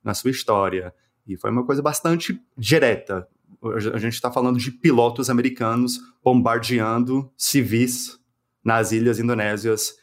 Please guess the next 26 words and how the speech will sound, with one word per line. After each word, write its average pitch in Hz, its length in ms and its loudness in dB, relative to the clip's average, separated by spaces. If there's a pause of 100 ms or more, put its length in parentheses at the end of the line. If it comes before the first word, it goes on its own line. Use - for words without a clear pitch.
(260)
e 135 160 6
um 143 480 4
cai 120 540 0 (160)
e 104 340 -2
está 120 280 -2
preso, 113 600 0 (640)
e 101 480 0 (240)
isso 120 220 0
revela 104 640 2 (240)
o 110 140 2
esquema 104 440 0 (220)
inteiro. 107 500 2 (280)
E 175 100 4
nesse 247 300 4
momento, 170 340 0
que 123 120 -2
é 117 60 4
outra 110 260 0
coisa 101 180 -4
bastante 104 400 -8
interessante, 107 640 -2
é 208 40 2
que 226 140 0
a 240 80 2
cia 233 320 0
está, 214 680 0